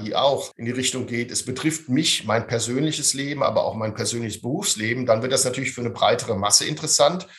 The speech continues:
Und dann kann ich plötzlich so einen Titel auch in Szene wie,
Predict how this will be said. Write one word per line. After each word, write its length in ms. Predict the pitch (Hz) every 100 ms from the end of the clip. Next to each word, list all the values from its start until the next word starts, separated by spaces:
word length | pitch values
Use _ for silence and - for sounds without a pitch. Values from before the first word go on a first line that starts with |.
| - -
Und 140 | - 113
dann 160 | 123
kann 160 | 127 135
ich 140 | 131
plötzlich 300 | 139 139 147
so 80 | 135
einen 100 | 127
Titel 280 | 147 143 139
auch 220 | 117 123
in 100 | 127
Szene 320 | - 131 127
wie, 300 | 123 135 123